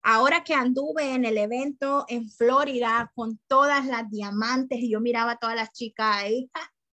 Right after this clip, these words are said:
yo ya soy doble, mija." <laughs> Excuse me. <laughs> Y ando aquí con la líder presidencial. Ah,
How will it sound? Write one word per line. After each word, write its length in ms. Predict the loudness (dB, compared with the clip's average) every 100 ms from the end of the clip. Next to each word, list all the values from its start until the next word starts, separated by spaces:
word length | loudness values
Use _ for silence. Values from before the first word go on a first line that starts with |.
| _ -4
yo 120 | -2
ya 140 | -2
soy 260 | -4 -6 -4
doble, 440 | -2 -2 -2 -2
mija." 480 | -4 -4 -2 -4 -6 _
<laughs> 320 | -2 -2 -2
Excuse 240 | -4 -2 0
me. 280 | -2 -4 -4
<laughs> 580 | -2 0 0 2 0 -2 _ _ -10 -4 -4 -2
Y 220 | 0 4
ando 240 | 4 4
aquí 240 | 0 -2 -2
con 160 | 0
la 120 | 2 2
líder 280 | 2 2
presidencial. 1000 | 2 0 0 -6 -6 -2 2 2 0 -2 _ _ _ _ _ _
Ah, 320 | 0 0 -2